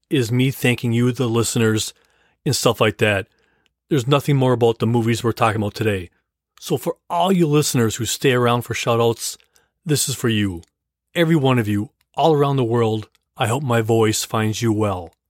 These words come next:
For, you know, those who are listening, going to work, at work, sitting at home, doing the dishes, doing the laundry, whatever you're doing, I hope your world is going well, and I really appreciate you listening.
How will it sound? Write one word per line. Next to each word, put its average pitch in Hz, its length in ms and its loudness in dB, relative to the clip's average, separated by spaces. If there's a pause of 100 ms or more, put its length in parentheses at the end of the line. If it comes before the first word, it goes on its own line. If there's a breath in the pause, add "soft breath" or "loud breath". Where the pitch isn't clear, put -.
(600)
For, 262 300 -4 (120)
you 262 120 -4
know, 220 160 4
those 233 320 0
who 220 100 2
are 175 80 4
listening, 151 460 0 (720)
going 135 280 2
to 123 100 -4
work, 107 320 -2 (140)
at 139 260 -2
work, 117 420 -2 (200 soft breath)
sitting 151 420 0
at 135 120 -2
home, 120 320 -2 (720)
doing 165 180 4
the 147 100 2
dishes, 120 500 -2
doing 139 180 0
the 131 80 0
laundry, 110 500 -2 (680)
whatever 147 280 2
you're 139 200 2
doing, 123 500 0 (380)
I 110 180 -2
hope - 640 -2 (100)
your 131 140 0
world 120 300 0
is 113 100 -2
going 117 560 -2
well, 104 400 -2 (300)
and 143 100 0
I 120 60 4
really 127 320 2
appreciate 117 500 0
you 120 80 0
listening. 101 480 -8